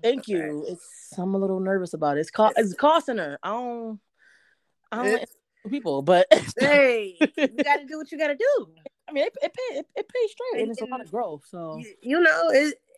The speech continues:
Speaker 2: listen, I've done worked all type of jobs. I
Speaker 1: Mm.
Speaker 2: say this: you go to a job, you get a little experience from it. It's not for you. Quit.
Speaker 1: Hell yeah! Well, listen, I ain't, I ain't scared to walk away, but I definitely wanna make this work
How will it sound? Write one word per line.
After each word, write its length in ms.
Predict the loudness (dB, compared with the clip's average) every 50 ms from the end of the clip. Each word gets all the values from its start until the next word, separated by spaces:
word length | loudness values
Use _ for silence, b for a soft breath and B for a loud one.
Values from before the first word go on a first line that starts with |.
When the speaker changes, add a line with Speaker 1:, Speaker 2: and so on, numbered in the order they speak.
| _ _ B B B B B B B B
Speaker 2:
listen, 480 | 2 2 2 2 -2 -16 -16 -18 -20 _ _ _ _ _ _ _ _ _ _ _ _ _ _ _ _ _ _ _ _ -6
I've 340 | -2 -2 0 -2 -2 -6
done 160 | -10 -12 -10 -10
worked 200 | -12 -14 -14 -14
all 180 | -14 -12 -14 -14
type 260 | -14 -14 -16 -14 -16
of 80 | -16
jobs. 440 | -16 -16 -16 -16 -18 -20 -20 _ -18 -10
I 120 | -6 -6 -4
Speaker 1:
Mm. 80 | -4 -4
Speaker 2:
say 140 | -4 -6 -8
this: 460 | -10 -14 -14 -14 -18 -20 -20 -20 _ -16
you 260 | -12 -8 -8 -6 -4
go 180 | -4 -4 -4
to 200 | -4 -4 -4 -6
a 80 | -6 -6
job, 560 | -6 -6 -6 -6 -4 -6 -6 -6 -8 -8 -10 _ _
you 100 | -20 -16
get 200 | -12 -12 -10 -10
a 40 | -10
little 240 | -12 -10 -10 -12 -12
experience 480 | -14 -14 _ -12 -12 -10 -12 -12 -14 _
from 180 | -16 -14 -12
it. 40 | -12
It's 140 | -14 -14 -16
not 200 | -18 -20 -18 -16
for 100 | -14 -12
you. 160 | -12 -12 -12 -16 _ _ _ _ _ _
Quit. 240 | _ -10 -10 -10 _ _ _ _ _ _ _ _ _ _ _ -8
Speaker 1:
Hell 260 | -6 -4 -2 0 0
yeah! 240 | 0 0 0 0 0
Well, 200 | 0 0 0 0
listen, 240 | -2 -4 -6 -8 -6
I 180 | -4 -4 -4
ain't, 280 | -4 -4 -6 -8 -10 -12 _ b b b b b b b b b b b b -4
I 140 | -2 -2 -2
ain't 100 | -2 -2
scared 160 | -2 -2 0
to 40 | 0
walk 200 | 0 -2 -2 -2
away, 180 | -2 0 0
but 160 | 0 0 0 0
I 100 | 0 0
definitely 280 | 0 -2 -4 -4 -4 -4
wanna 120 | -4 -4
make 160 | -6 -8 -10
this 120 | -10 -8 -6
work 180 | -6 -6 -6